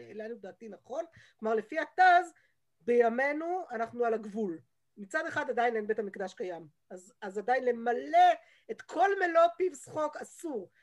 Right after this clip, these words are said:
אבל עדיין יש לנו מקום בעבודת השם שלנו, כל עוד זה חלק מעבודת השם, בשמחה של מצווה, ופורים הוא בדיוק הדוגמה לשמחה של מצווה, על אף שראינו שאין סימן שאומר שזה, אבל בכל זאת הוא אומר, בעד, אגב, שיש עניין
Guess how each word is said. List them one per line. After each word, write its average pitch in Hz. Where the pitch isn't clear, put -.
אבל 202
עדיין 302
יש 330
לנו 330
מקום 311
בעבודת 247
השם 285
שלנו, 226
כל 269
עוד 294
זה 214
חלק 262
מעבודת 220
השם, 240
בשמחה 220
של 269
מצווה, 220
ופורים 247
הוא 311
בדיוק 254
הדוגמה 240
לשמחה 262
של 269
מצווה, 269
על 214
אף 240
שראינו 262
שאין 269
סימן 285
שאומר 208
שזה, 202
אבל 190
בכל 240
זאת 226
הוא 220
אומר, 220
בעד, 240
אגב, 240
שיש 240
עניין 226